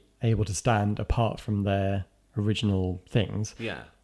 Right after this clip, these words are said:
Speaker 1: I'm glad that this doesn't have the word Avatar on it, because that helps separate it from the T V series. Um, but, uh, inevitably, of course, as we know, James Cameron won the legal battle and he got to use the word Avatar. Um,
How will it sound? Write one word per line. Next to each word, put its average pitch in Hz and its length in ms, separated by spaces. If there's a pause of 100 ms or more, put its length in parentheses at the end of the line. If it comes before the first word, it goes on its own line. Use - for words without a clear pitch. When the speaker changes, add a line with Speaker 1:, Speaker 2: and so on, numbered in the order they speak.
(220)
Speaker 1:
I'm 123 180
glad 131 360
that 120 200
this 113 120
doesn't 120 260
have 117 240
the 113 80
word 104 220
Avatar 107 500
on 120 120
it, 131 140
because 107 420
that 127 220
helps 135 340
separate 120 500
it - 140
from 104 280
the 104 60
T 127 160
V 160 140
series. - 360 (600)
Um, 101 460 (120)
but, - 400
uh, 147 180
inevitably, 120 460
of 98 140
course, 101 260
as 95 100
we 101 80
know, 98 160
James 101 280
Cameron 101 340
won 107 240
the 98 60
legal 95 240
battle 98 320
and 95 80
he 107 160
got 107 180
to - 100
use 95 200
the 104 60
word 95 340
Avatar. 110 500 (640)
Um, 92 500